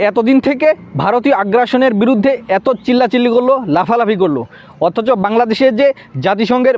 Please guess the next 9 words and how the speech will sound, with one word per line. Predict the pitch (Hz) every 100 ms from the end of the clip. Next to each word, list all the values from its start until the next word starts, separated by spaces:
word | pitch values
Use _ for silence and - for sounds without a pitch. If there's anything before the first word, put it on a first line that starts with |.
| 180
মানবাধিকার | 202 220 220 247 220
কার্যালয় | 220 196 233 247 240 220
স্থাপন | - 233 269 226
হলো, | 175 113 - - 185
এটা | 254
নিয়ে | 269 262
তাদের | 254 247 -
টু | 269
শব্দ | 262